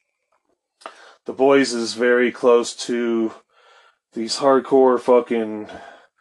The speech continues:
things that we see in our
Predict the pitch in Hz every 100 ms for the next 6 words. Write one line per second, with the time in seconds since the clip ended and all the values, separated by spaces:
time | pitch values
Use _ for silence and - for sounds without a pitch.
0 | _ _ _ _ - 131 127 113 117 113
1 | 113 113 113 - _ _ _ _ _ _
2 | - - - 135 143 135 117 107 107